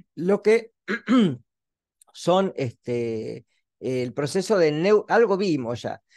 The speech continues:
de neutralización. Cuando un ácido lo trato con una base, ¿sí? Eh,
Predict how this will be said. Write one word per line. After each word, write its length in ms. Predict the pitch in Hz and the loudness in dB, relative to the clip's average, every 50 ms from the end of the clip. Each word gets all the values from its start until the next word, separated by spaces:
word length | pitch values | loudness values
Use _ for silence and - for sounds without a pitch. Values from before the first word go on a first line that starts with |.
| _ _ _ | _ _ _
de 240 | - 127 156 151 | -4 -2 -2 0
neutralización. 1400 | 147 156 175 196 202 208 202 202 - 202 175 175 165 156 151 165 151 - 180 160 156 - - - 113 85 80 - - _ _ _ _ _ _ _ _ - | 0 0 2 2 2 2 0 -2 -4 0 2 2 2 0 -2 -6 -4 -2 -2 -2 -2 -4 -8 -8 -8 -8 -8 -12 -18 _ _ _ _ _ _ _ _ -6
Cuando 320 | 123 127 131 123 131 139 | -4 -4 -2 -2 -2 0
un 160 | 147 156 175 190 | 0 0 2 2
ácido 400 | 202 202 - - 180 170 147 131 | 2 0 0 0 0 0 0 2
lo 160 | 127 127 123 | 0 -2 -2
trato 340 | - 143 151 156 - 165 - | -2 -2 -4 -2 -2 -4 -2
con 160 | 151 160 170 | -2 -2 -2
una 220 | 185 196 208 220 | 0 2 2 4
base, 540 | 240 247 240 202 - - - 220 226 226 226 _ _ _ _ _ | 4 4 2 0 -2 -4 -4 -4 -4 -4 -8 _ _ _ _ _
¿sí? 360 | - - 160 175 196 196 _ _ _ _ _ _ _ _ _ _ _ _ _ | -6 -2 -2 -2 -2 -4 _ _ _ _ _ _ _ _ _ _ _ _ _
Eh, 440 | _ - 147 156 160 170 170 - - | _ 0 2 2 2 0 0 -4 -6